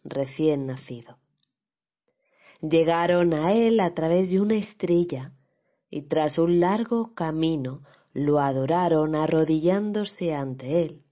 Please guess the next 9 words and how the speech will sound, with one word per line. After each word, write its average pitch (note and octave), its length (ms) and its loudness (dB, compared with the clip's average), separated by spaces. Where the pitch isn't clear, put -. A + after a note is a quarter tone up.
rindiéndole F3+ 840 4
homenaje E3+ 800 -6
y C#3 200 0
ofreciéndole F3+ 1200 -2
oro, G3+ 560 2
incienso F3+ 1160 -4
y D#3+ 140 -6
mirra. F3+ 440 -6
Así, C#3+ 500 -4